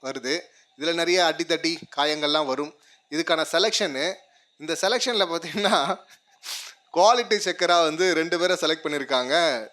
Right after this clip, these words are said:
திவாகர் and பார்வதி. ஏன் இவங்க ரெண்டு பேரை செலக்ட் பண்ணாங்க அப்படின்னா, பிக் பாஸ் கொடுத்த அந்த "இப்படி இருக்கணும்" அப்படின்னு சொல்லிட்டு,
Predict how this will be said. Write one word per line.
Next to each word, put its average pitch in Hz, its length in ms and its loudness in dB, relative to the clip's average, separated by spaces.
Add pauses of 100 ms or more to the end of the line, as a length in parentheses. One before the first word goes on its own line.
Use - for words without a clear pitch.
(260)
திவாகர் 170 520 2 (160)
and 135 260 -6 (140)
பார்வதி. 139 460 -2 (400)
ஏன் 190 240 2
இவங்க 208 180 0
ரெண்டு 175 220 -2
பேரை 185 160 0
செலக்ட் 170 300 -2
பண்ணாங்க 156 280 0
அப்படின்னா, 185 380 2 (360)
பிக் 165 220 -6
பாஸ் 208 240 4
கொடுத்த 160 320 -4 (720)
அந்த 135 240 -6 (960)
"இப்படி 156 240 -4
இருக்கணும்" 185 380 2 (120)
அப்படின்னு 156 300 -2
சொல்லிட்டு, 151 320 -2